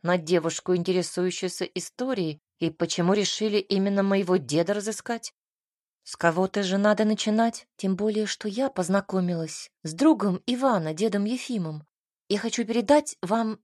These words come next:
это". Кармель протянула тетрадь, найденную в доме Гордеевых. "Надо же,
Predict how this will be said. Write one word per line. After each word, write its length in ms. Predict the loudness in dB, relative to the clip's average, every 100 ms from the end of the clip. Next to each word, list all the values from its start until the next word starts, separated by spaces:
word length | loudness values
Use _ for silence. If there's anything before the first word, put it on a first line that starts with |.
| _ _ 0
это". 440 | 0 -2 -14 -16 _ _ _ _ _ _ _
Кармель 420 | 0 2 2 -2
протянула 640 | 0 -4 -2 -2 0 0
тетрадь, 760 | -2 -6 -6 -4 -4 -6 -12 -16 _
найденную 540 | 0 2 2 0 -2 -4
в 80 |
доме 360 | -2 -2 0 -2
Гордеевых. 840 | -4 -8 -8 -12 -12 -16 -20 -20 _ _ _ _ _ _ _ _ _ _ -10
"Надо 680 | -4 -2 0 0 0 0
же, 280 | -2 -2 -4